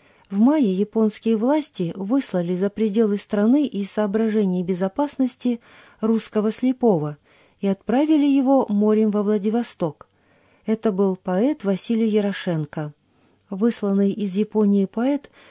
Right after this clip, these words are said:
был глубоко оскорблен. Газеты помещали возмущенные и тревожные отклики его многочисленных друзей.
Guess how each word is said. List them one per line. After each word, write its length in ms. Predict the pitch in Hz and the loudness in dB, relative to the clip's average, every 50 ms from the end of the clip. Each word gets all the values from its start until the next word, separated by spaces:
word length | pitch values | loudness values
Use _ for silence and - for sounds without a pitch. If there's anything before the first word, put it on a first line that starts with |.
| - _ - | -20 _ -8
был 280 | 202 190 254 269 254 | -2 2 2 2 4
глубоко 520 | 220 240 247 220 190 220 214 - - 240 233 | 4 2 2 2 2 0 0 0 -2 -2 -2
оскорблен. 880 | - - 226 - - - 262 254 226 214 226 208 185 160 147 147 147 _ _ _ _ _ _ _ _ _ - | -2 -4 -6 -6 -2 -2 -2 0 0 0 0 0 0 0 -2 -6 -8 _ _ _ _ _ _ _ _ _ -6
Газеты 480 | 190 196 208 202 208 294 302 - 285 | -2 0 0 2 2 0 0 0 -2
помещали 640 | 269 - 220 214 214 214 196 - - 269 262 240 233 | -2 0 0 2 2 0 0 0 0 0 2 2 2
возмущенные 840 | 190 202 196 185 196 202 185 - - 277 285 285 240 185 170 170 175 | 0 0 0 2 0 0 0 -2 -2 0 2 2 4 2 2 0 -4
и 160 | - - 214 | -4 -4 -6
тревожные 640 | 214 - 240 262 247 254 247 214 180 185 180 180 - | -4 0 0 0 2 2 2 2 2 2 0 0 0
отклики 640 | - 240 277 - - 254 262 254 - - 262 254 247 _ - - - _ _ | 0 -2 -2 -2 -2 -2 -4 -2 0 0 -2 -2 -2 _ -16 -20 -20 _ _
его 200 | - 220 233 262 | -2 2 4 4
многочисленных 840 | 285 285 269 262 214 208 196 - - 220 214 - - 214 208 208 202 180 | 6 6 6 4 4 2 -2 -2 -4 -6 -6 -2 -2 0 0 2 0 0
друзей. 540 | 208 208 220 202 180 185 165 147 143 _ | 2 2 2 2 0 -2 -2 -4 -6 _